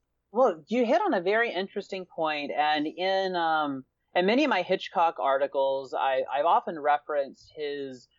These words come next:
uh, use or lack thereof of score,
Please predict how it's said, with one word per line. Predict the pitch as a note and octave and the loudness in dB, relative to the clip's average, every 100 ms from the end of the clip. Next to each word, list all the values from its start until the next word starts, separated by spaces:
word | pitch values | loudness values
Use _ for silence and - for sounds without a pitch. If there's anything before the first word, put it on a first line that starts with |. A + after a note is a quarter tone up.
| _ - | _ -2
uh, | C#3+ C#3+ | 2 4
use | C3+ B2+ E3 D#3+ D#3 - C5 | 2 -2 -2 0 -4 -6 -2
or | D#4 F#4 | 0 0
lack | A3 A#3+ D4+ - - | -4 -10 -12 -12 -6
thereof | A3+ A3+ - D3 F3 F3 D#3 C#3+ B2 - - D3 | -4 -2 -2 2 4 4 4 0 -4 -20 -10 -2
of | C#3+ C3 - | 0 -2 -6
score, | - - - D3+ C#3 A#2+ A2 | -20 -20 -8 0 2 2 -2